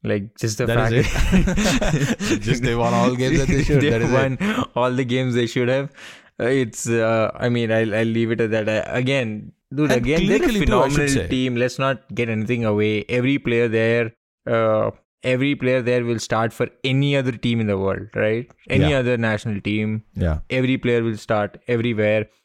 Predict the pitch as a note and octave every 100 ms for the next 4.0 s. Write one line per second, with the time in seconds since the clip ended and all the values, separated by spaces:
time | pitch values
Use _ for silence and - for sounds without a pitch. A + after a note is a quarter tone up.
0 | _ _ - A#2+ B2 B2 A2 G#2+ G#2+ G#2
1 | A2 G#2 G#2 G2 G#2+ - - - _ -
2 | A2+ A2 G#2+ G#2+ G#2 G#2 _ G#2+ A#2+ A2
3 | B2 B2+ A2+ A#2+ A#2 - A2 A2 A#2